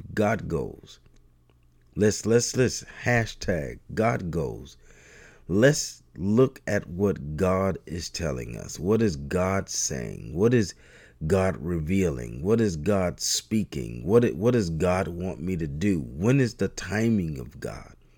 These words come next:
Even when, I know we've done it, dealt a series of, uh, been dealing with the series with, uh, Gideon. But even when Gideon got the word from the Lord, what did he do?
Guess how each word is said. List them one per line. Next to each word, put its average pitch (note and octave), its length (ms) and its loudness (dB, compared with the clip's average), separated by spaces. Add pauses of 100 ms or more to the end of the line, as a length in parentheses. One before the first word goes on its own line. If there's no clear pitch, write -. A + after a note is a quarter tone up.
(300)
Even D3 520 6
when, A#2 300 2 (480)
I E2 100 -2
know G2 140 4
we've G2+ 220 2
done G2+ 200 2
it, D2+ 200 -6
dealt G2 240 2
a E2 60 -6
series F#2+ 600 2
of, C#2+ 240 -6
uh, B1 420 -6
been E2+ 180 -4
dealing G2+ 220 4
with F#2+ 100 0
the F2 80 -4
series G#2 400 2
with, E2 200 -4
uh, C#2+ 280 -2 (600)
Gideon. G#2 440 6 (380)
But G2+ 140 0
even F3 300 4
when G#2 240 0
Gideon D#2+ 560 2
got G2 260 0
the F#2+ 100 -2
word G2 380 2
from G2 220 -4
the G2 80 2
Lord, A2 240 2
what A2 140 2
did C3+ 160 2
he C3+ 80 2
do? B2+ 260 4